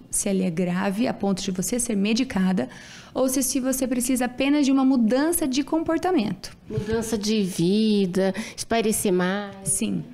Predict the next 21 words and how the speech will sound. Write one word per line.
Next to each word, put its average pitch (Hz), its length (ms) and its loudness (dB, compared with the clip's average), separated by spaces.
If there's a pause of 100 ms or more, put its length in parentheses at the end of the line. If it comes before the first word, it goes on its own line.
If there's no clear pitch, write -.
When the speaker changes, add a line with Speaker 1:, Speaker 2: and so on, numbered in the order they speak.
(300)
Speaker 1:
A 233 100 0
psicoterapia 233 840 0
vai 233 220 0
te 247 120 -2
ajudar 202 360 2
a 220 60 2
enxergar 208 560 0
por 226 120 -2
que 311 220 -2
você 294 340 0
chegou 269 400 0
nesse 320 220 2
limite, 254 520 0
o 214 80 -2
que 302 180 0
você 311 260 0
errou, 214 380 2
o 214 40 -2
que 277 140 -2
você 277 240 0
escolheu, 214 680 2